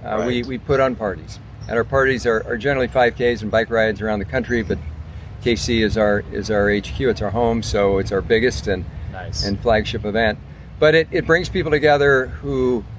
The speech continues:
Speaker 1: support people that are facing this disease. And, and I have always believed that,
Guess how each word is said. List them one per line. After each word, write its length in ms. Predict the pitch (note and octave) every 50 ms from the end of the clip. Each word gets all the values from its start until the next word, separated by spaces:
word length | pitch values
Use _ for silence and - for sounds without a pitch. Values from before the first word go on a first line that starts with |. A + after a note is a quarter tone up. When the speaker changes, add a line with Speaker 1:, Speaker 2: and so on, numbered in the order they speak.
| - - - -
Speaker 1:
support 680 | - - - - A#2+ - - - D3+ D3+ D3+ D3+ D#3 - - - -
people 340 | - C3 B2+ - C3 A#2+ A2+
that 120 | G2+ A2+ G#2+
are 60 | G2+
facing 380 | - A2+ G#2 G2 - G#2 G2+
this 140 | F#2 F2 -
disease. 480 | - - - - - E2 E2 E2 - -
And, 180 | G#2 G2+ G2 - -
and 140 | A2 G#2+ A2+
I 220 | B2 B2 A#2+ A2 G2+ - -
have 180 | B2+ A#2 G2+ A#2+
always 320 | B2 B2+ A#2+ A#2+ A#2+ G#2+
believed 540 | - G#2+ A2+ A2 A2 A#2 B2 B2 B2 A#2 G2+
that, 180 | G#2 G#2 G#2